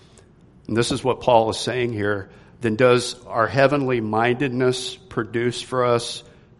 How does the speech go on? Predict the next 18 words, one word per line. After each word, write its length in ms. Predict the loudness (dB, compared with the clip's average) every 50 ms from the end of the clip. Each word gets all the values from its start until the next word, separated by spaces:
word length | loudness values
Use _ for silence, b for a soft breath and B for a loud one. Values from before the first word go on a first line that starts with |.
| -20 -18 -10 -8
a 100 | -8 -6
genuine 640 | -4 -4 -2 0 0 0 0 0 0 0 -2 -2
godly 460 | 0 2 4 4 4 2 2 -2 -4 -4
love, 500 | -2 -2 0 0 0 0 -2 -6 -16 -20 -20 -20 -20 _ -20 _ _ _ -20 _ _ -18 -10
or 220 | -6 -2 0 0
is 140 | 0 0 -2
it 100 | -6 -8
just 340 | -4 -4 -4 -4 -4 -6 -8
a 60 | -6
means 600 | -6 -4 -4 -4 -2 -2 -4 -6 -6 -8 -10 -14 -16 -12 -8
of 140 | -8 -6 -6
escapism? 800 | -6 -8 -8 -8 -6 -6 -6 -6 -6 -6 -8 -8 -8 -12 -12 -14 -18 -20 _ _ _ _ -20 -20 _ b b b b b b b b b b _ -20 -20 -20 -20 _ _ -20 -20 -20 -20 -20 -20 -20 _ -14 -4
What 200 | -2 -2 -2 2
Paul's 320 | 6 8 8 8 8 4
declaring 540 | 2 -4 -6 -4 -2 2 2 2 2 0 -2
here 200 | 0 0 0 0
may 180 | 0 0 -2 -2
be 320 | -2 -4 -8 -6 -6 -6